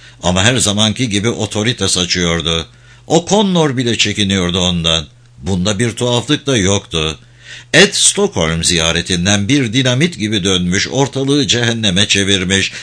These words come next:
her düzeyde bir temizlik istemişti. N S A'in başkanının bunu memnuniyetle karşıladığı söylenemezdi.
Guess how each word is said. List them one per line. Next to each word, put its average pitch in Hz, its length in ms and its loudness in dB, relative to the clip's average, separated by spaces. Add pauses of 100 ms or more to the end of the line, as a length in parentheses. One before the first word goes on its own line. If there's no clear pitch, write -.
(100)
her 180 340 4
düzeyde 139 460 2
bir 127 140 0
temizlik 110 540 0
istemişti. 85 760 0 (680)
N 185 220 6
S 175 140 2
A'in 196 240 2
başkanının 85 640 0
bunu 135 200 0
memnuniyetle 139 760 0
karşıladığı 135 600 0
söylenemezdi. 85 960 0